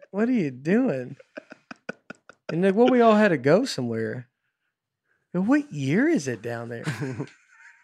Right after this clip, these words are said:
Speaker 1: That's, uh,
Speaker 2: The same year it is
Speaker 1: air-,
Speaker 2: here, I
Speaker 1: yeah.
Speaker 2: guess. Yeah.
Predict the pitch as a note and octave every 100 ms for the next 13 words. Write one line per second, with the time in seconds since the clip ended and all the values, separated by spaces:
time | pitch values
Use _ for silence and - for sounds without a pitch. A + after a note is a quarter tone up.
0 | _ _ _ _ _ _ _ - - -
1 | _ _ _ _ _ - E3 - D3 C#3+
2 | C#3 C3 B2+ A#2+ B2 B2 A#2 B2+ A2+ A2+
3 | E3 C#3+ C3+ G#2 D#3+ D3+ A#2+ B2 _ _
4 | _ -